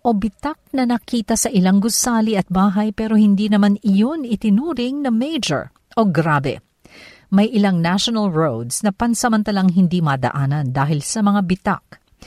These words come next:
Inilabas din ang mga pasyente sa Masbate Provincial Hospital sa mga ligtas na open spaces. Wala namang naitalang namatay sa lindol, patuloy ang power restoration sa lugar.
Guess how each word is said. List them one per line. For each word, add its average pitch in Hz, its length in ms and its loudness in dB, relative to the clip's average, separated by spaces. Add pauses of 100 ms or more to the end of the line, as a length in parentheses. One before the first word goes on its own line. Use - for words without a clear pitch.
(340)
Inilabas 220 560 0
din 131 280 -4
ang 160 120 0
mga 180 200 0
pasyente 214 720 -6
sa - 160 -6
Masbate 190 600 -2
Provincial 190 560 -2
Hospital 151 720 -4 (200)
sa - 200 -6
mga 302 240 -2
ligtas 165 560 -4
na 226 160 -2
open 226 440 -2
spaces. - 880 -8 (360)
Wala 180 320 0
namang 170 240 0
naitalang 151 480 -2
namatay 147 480 -2
sa - 160 -4
lindol, 196 600 -4
patuloy 220 600 -2
ang 165 200 0
power 196 520 0
restoration 151 960 -4
sa - 120 2
lugar. 135 680 -2